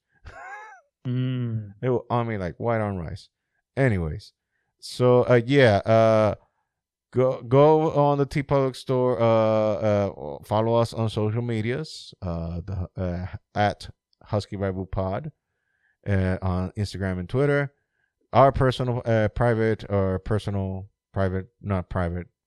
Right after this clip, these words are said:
Speaker 1: personal, uh, accounts. That Ariel Duran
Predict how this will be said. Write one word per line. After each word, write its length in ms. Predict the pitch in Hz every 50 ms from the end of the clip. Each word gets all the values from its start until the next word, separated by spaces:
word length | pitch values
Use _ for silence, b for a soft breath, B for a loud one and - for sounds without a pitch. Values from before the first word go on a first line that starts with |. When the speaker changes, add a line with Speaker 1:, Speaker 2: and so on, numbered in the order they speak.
| _ -
Speaker 1:
personal, 560 | - 98 90 - 98 92 92 90 87 87 - _ _ _ _ _ _ -
uh, 220 | 98 92 90 87 - -
accounts. 560 | 87 - - 101 92 90 87 - - - - _ _ _ _ _ _ _ _ _ -
That 220 | 92 101 101 101
Ariel 280 | 101 101 98 98 98 98
Duran 640 | 90 95 95 98 101 98 98 98 98 98 95 95 92